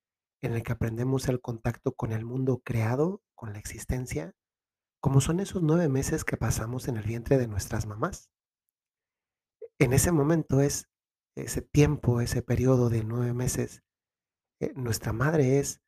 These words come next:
e-, es nuestro mundo, es, es nuestro todo, y en, y en un sentido literal. Su sangre se convierte en nuestra sangre, su oxígeno en nuestro oxígeno, su alimento en nuestro alimento. Hay una relación vita-, vital,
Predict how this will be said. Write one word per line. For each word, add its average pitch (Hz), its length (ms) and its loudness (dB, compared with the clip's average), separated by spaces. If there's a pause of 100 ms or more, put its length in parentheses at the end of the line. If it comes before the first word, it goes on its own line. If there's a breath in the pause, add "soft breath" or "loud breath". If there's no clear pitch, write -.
(400)
e-, - 140 -8
es 117 120 0
nuestro 147 300 -2
mundo, 120 380 2
es, - 220 -2 (540)
es 160 80 -2
nuestro - 300 -2
todo, 170 320 6
y 135 280 -2
en, 127 120 -12
y - 80 -4
en 131 80 0
un 175 80 0
sentido 175 400 0
literal. 135 600 0 (840)
Su - 220 2
sangre 143 400 2
se 120 160 0
convierte 127 500 0
en 113 80 -4
nuestra 107 320 -4
sangre, 135 460 0
su - 160 -6
oxígeno 120 560 -4
en 113 100 -8
nuestro 113 300 -6
oxígeno, 127 580 -4 (420)
su - 140 4
alimento 120 640 2
en 120 140 -4
nuestro 113 340 0
alimento. 120 600 0 (480)
Hay 135 180 0
una 156 180 4
relación 151 440 2
vita-, 143 360 2
vital, 139 440 4